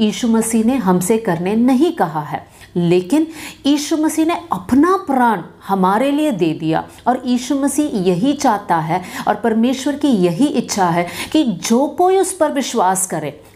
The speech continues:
उनके लिए, सबके लिए, उनकी पापों से वो लोग छुटकारा पाए। तो दूसरी बात, यीशु मसीह इस संसार में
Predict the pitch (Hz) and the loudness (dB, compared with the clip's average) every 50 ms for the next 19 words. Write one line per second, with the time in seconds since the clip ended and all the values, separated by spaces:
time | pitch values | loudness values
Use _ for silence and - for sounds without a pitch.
0 | _ 214 220 220 220 233 226 226 233 240 233 - - - - - 302 302 294 - | _ 0 2 2 2 2 2 2 2 2 2 0 -2 -4 0 0 0 0 -2 -4
1 | - - 330 302 240 196 170 165 - - - - - - - - 262 240 240 233 | -2 0 0 0 0 -2 -4 -6 -10 -16 -20 -20 -20 -12 -4 0 2 4 4 4
2 | - 285 285 285 - - 208 175 180 - 254 269 277 247 254 247 208 165 170 175 | 2 0 -2 -2 -2 -2 -2 -2 -2 -2 -2 -2 -2 0 0 0 -2 0 0 0
3 | 175 185 190 185 - - - 208 190 - - 180 165 165 170 170 165 - 165 147 | 0 0 -2 -2 -6 -4 -2 -2 -2 0 0 0 0 2 0 0 0 -2 -4 -4
4 | 139 - - - - - - - - - 220 202 180 170 156 233 269 277 269 359 | -4 -6 -10 -14 -18 -18 -18 -18 -4 0 0 0 0 0 0 0 0 0 2 2
5 | 370 339 233 185 175 180 180 180 - - - - - 254 254 254 - 285 269 277 | 2 2 0 -2 -6 -8 -10 -10 -14 -20 -10 -4 -2 0 0 0 -2 -2 0 0
6 | 277 269 302 285 294 - - 302 311 311 - - 285 240 220 - - 220 180 185 | 0 0 -2 -4 -4 -4 0 0 2 2 2 0 0 0 0 0 0 0 0 2
7 | 196 202 202 196 208 202 | 0 0 -2 -2 -4 -6